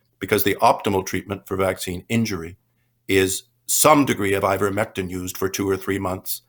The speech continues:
at the same time as you're taking these other naturopathic agents. So to the governments out there, I say,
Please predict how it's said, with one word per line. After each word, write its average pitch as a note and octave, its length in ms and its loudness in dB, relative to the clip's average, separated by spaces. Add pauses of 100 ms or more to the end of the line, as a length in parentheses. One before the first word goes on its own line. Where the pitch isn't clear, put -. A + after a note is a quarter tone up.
(100)
at F#2+ 180 -2
the - 80 -4
same G#2 320 2
time F#2+ 320 2
as F2+ 120 -2
you're F#2 100 -4
taking F#2 380 -4
these F2+ 220 -6
other F#2+ 260 2
naturopathic F2+ 880 -6
agents. - 520 -12 (540)
So - 180 0
to G#2+ 80 2
the G#2+ 120 10
governments C#3 460 6
out B2+ 200 6
there, A#2 340 6
I G#2 80 4
say, G#2 460 0